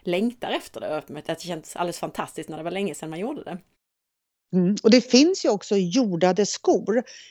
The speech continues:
Speaker 2: Det är egentligen arbetsskor för de som jobbar med känsloelektronik och så vidare.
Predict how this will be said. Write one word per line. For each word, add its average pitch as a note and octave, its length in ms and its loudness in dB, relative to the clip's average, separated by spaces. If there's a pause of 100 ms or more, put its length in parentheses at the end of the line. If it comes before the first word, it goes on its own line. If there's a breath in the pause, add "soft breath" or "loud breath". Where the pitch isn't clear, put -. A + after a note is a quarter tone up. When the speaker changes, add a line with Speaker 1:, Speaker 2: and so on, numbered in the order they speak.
(100)
Speaker 2:
Det A3+ 100 8
är C#4+ 40 12
egentligen G#3 480 8
arbetsskor F3+ 920 4
för G#3+ 120 0
de F3 200 4
som F#3 140 2
jobbar E3+ 380 6
med E3+ 240 4
känsloelektronik F3 1500 4
och E3+ 100 6
så F#3+ 140 6
vidare. D#3+ 540 4